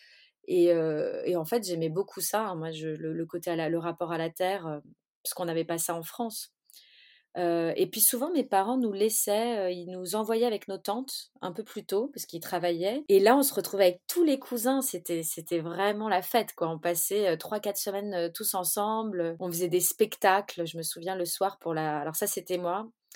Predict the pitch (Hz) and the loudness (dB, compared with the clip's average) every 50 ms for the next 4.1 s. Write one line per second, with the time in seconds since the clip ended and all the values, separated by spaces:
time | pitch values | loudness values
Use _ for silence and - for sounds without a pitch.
0 | - - - - _ _ _ 170 156 180 170 165 170 165 165 - - - 180 170 | -20 -20 -20 -20 _ _ _ -4 0 0 2 2 2 0 0 -4 0 2 2 4
1 | 170 175 170 - - - 202 196 220 233 - - - - 175 160 - - 175 170 | 4 4 2 2 0 0 2 2 0 -4 -4 -4 -6 -4 -4 -4 -2 0 0 0
2 | 170 175 - 180 170 - 180 180 - 202 190 180 180 180 190 196 202 202 202 185 | 0 -2 -4 -4 -2 -2 -2 0 2 2 4 4 4 2 2 2 0 0 -2 0
3 | 175 175 170 170 170 165 160 170 170 165 165 160 160 165 160 160 156 156 156 151 | 0 2 2 2 2 0 0 0 0 0 -2 -2 -2 -2 -2 -2 -4 -4 -6 -6
4 | 151 151 | -8 -10